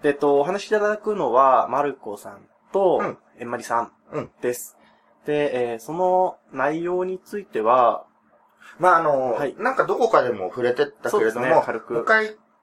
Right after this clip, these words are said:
Speaker 2: 簡単に言うと、
Speaker 1: はい。
Speaker 2: えっと、マルコさんは、
Speaker 1: はい。
Speaker 2: えー、ステップメールですね。
Speaker 1: そうですね。
Speaker 2: で、ステップメールってみんな使い方、まあ、まあ、イメージは湧く人は多いかもしれないけれども、
Speaker 1: はい。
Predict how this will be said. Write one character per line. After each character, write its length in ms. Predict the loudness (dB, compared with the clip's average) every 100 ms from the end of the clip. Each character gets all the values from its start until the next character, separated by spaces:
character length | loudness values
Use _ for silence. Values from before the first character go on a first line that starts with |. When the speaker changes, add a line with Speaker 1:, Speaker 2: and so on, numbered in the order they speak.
| -4
Speaker 2:
簡 180 | -2
単 360 | 0 0 0 -2
に 260 | -8 -10 -6 -2 -2 -4
言 240 | -8 -8
う 40 | -4
と、 240 | 2 4 4 -2 -20 _
Speaker 1:
は 80 | -2
い。 20 |
Speaker 2:
え 20 |
っ 40 | 0
と、 400 | 0 0 0 0
マ 100 | 2
ル 80 | 2
コ 120 | 0
さ 220 | 0 -2
ん 340 | -2 -6 -8 0
は、 340 | 2 2 -2
Speaker 1:
は 160 | -14 -16
い。 80 | -16 _ _ _ _
Speaker 2:
え 560 | -14 -10 -10 -8 -10 -12
ー、 40 | _ _ _
ス 80 | -4
テ 80 | -2
ッ 100 | -2
プ 60 |
メ 140 | 0 2
ー 60 | 2
ル 200 | 0 -4
で 60 | -12
す 40 |
ね。 0 |
Speaker 1:
そ 60 | -10
う 40 |
で 20 |
す 40 | -6
ね。 260 | -6 -6 _ _ _
Speaker 2:
で、 360 | 2 4 6 4
ス 80 | 4
テ 60 |
ッ 60 | 0 0 -6
プ 160 | -2
メ 100 | 0
ー 320 | 2 2 4 4
ル 200 | 4 -2
っ 20 |
て 280 | -4 -6 -6
み 140 | -4
ん 60 | -6
な 100 | -8
使 260 | -2 -2
い 80 | 0
方、 360 | -2 -2 0 2
ま 100 | 2
あ、 40 |
ま 120 | 2 0
あ、 40 |
イ 60 | 2
メ 180 | 2
ー 20 | 2
ジ 120 | 2
は 80 | 2
湧 160 | 2
く 140 | 0 -8
人 180 | -2 0
は 80 |
多 160 | 2 2
い 60 | 0
か 120 | -8
も 80 | -12
し 120 | -10
れ 80 | -6
な 120 | -6
い 60 |
け 80 | -6
れ 80 | -10
ど 100 | -6
も、 180 | 0 0
Speaker 1:
は 120 |
い。 80 | 0